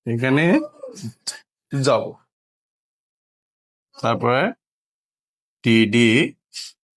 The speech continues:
তাহলে এটি ফাঁকা, এই জন্য আমরা কিছু লিখবো না, টিডিতে শেষ করব। এরপরের ঘরটি ঠিক সেম, টিডি শুরু করব,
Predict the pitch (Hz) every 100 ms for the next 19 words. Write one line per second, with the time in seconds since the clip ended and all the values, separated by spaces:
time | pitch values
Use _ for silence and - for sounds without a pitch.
0 | _ - - _ _ - 147 151 139 160
1 | - 151 - 165 147 131 139 131 151 131
2 | 127 143 127 117 151 208 143 113 113 107
3 | 143 147 - - 101 98 143 - _ _
4 | _ _ _ _ _ _ - _ _ _
5 | - 151 156 135 127 120 139 143 - 160
6 | 156 160 - 131 123 160 165 127 120 120
7 | - 139 131 127 127